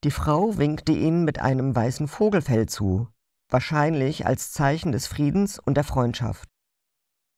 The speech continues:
Da das Boot, in dem sich Georg befand, den Eingeborenen am nächsten war, rief Captain Cook dem darin kommandierenden Offizier zu,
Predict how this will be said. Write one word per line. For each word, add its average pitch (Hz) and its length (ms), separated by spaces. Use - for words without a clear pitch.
Da 143 180
das 131 360
Boot, 202 460
in 143 220
dem 151 360
sich 135 420
Georg 160 360
befand, 139 600
den 135 260
Eingeborenen 143 720
am 123 140
nächsten 156 400
war, 139 300
rief 139 280
Captain - 380
Cook - 360
dem 143 260
darin 143 340
kommandierenden 147 580
Offizier 147 500
zu, 160 400